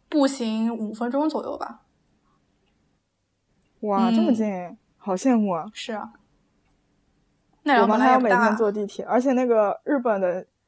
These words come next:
Speaker 2: 对，日本的交通其实也不便宜吧，我感觉我一个月的地铁坐下来，就是这方面的开销也很大。
Speaker 1: 嗯。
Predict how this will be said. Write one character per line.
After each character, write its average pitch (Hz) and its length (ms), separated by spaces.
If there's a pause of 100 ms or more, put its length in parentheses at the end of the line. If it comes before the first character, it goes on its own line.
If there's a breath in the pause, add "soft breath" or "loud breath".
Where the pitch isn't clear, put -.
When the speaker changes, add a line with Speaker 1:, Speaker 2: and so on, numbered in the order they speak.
(500)
Speaker 2:
对， 190 320
日 311 120
本 269 120
的 208 80
交 247 220
通 254 180
其 254 100
实 208 100
也 226 120
不 240 200
便 165 340
宜 156 80
吧， - 160
我 190 140
感 190 200
觉 170 80
我 165 460 (540)
一 202 120
个 214 160
月 220 160
的 196 140
地 220 180
铁 190 220
坐 196 160
下 185 200
来， 147 260
就 - 120
是 185 140
这 202 160
方 190 160
面 190 80
的 175 80
开 190 220
销 190 180
也 226 100
很 226 220
大。 233 80
Speaker 1:
嗯。 254 120